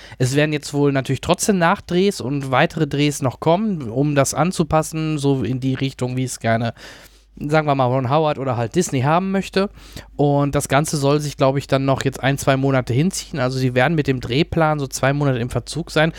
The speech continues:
wollen aber trotzdem den Film schon, und das finde ich bemerkenswert, weil das gleiche hatten sie bei Episode acht auch versucht,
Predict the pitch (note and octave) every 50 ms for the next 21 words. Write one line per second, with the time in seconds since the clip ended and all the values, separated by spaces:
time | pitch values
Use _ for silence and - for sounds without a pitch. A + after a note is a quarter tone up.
0 | - - - - - - C3+ C#3 C#3 D#3+ A3 C4+ C4 B3 E3 F#3 F#3 F3+ F3 -
1 | F3 F#3+ - - - G#3+ F#3 E3 D#3 - - F3 G3+ A3 A3 - - G3 G3 F3+
2 | D3 D#3 D#3+ - - F#3+ F3 E3+ D#3 - - C3 C3+ D#3 F3 - F#3 E3+ D3 C3
3 | C3 C3+ B2+ - A#2 B2+ D#3+ E3 D3+ D3 C#3 B2+ C#3 C#3 C3+ C#3+ C3+ C3+ C3+ B2+
4 | B2+ B2 B2 B2 B2 B2 B2+ - - - - - - - - - - - - -
5 | D#3 C3+ B2+ C3+ C3+ C#3 C#3 C3 C3 C3 B2+ B2+ A#2+ G#2+ - - - - A#3 -
6 | - - - D#3+ G3+ - - - D#3+ C3+ B2+ C#3+ E3 A3 - - - -